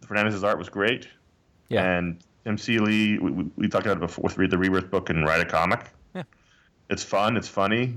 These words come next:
Speaker 1: I like his sort of, the thing about Dick Grayson was he was always the laughing Daredevil. That was kind of his descriptor.
Speaker 2: Mm-hmm.
Speaker 1: And, and he's always been like that, but this is more,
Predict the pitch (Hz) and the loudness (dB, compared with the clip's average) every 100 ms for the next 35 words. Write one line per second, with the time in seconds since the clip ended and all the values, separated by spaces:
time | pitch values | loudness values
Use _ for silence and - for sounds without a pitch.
0 | - 98 101 107 - 107 95 101 92 90 | -2 0 0 -2 -2 -2 0 0 0 0
1 | - - - _ _ _ _ _ - - | -8 -20 -20 _ _ _ _ _ -20 -10
2 | - 220 247 190 139 170 151 143 123 107 | -2 0 2 2 0 0 2 0 -2 -8
3 | - - 110 175 180 143 151 135 120 107 | -8 -6 -2 0 2 2 2 2 2 2
4 | 113 117 120 110 - _ - 107 101 90 | 0 0 -4 -6 -12 _ -6 0 0 0
5 | 76 73 85 - - 95 87 90 - - | -4 -4 -4 -4 -2 -2 0 -4 -6 -8
6 | - - 50 50 - _ _ _ _ _ | -6 -4 -4 -4 -6 _ _ _ _ _
7 | 139 123 120 104 95 85 _ _ _ _ | -4 -4 0 -2 -2 -6 _ _ _ _
8 | _ - 143 175 185 151 123 117 107 98 | _ -2 0 2 2 0 0 0 0 -4
9 | 90 - 107 107 104 101 101 127 170 127 | -10 -4 -2 0 2 0 0 -2 -2 -4
10 | 110 107 107 101 | -4 0 2 2